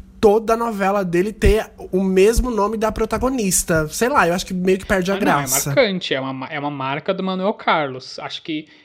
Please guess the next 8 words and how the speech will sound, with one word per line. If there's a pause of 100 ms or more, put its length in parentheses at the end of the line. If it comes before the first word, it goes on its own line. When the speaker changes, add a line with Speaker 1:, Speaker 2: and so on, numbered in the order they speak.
(160)
Speaker 2:
é, (280)
assim
como,
por
exemplo,
a
Elizabeth
Jean,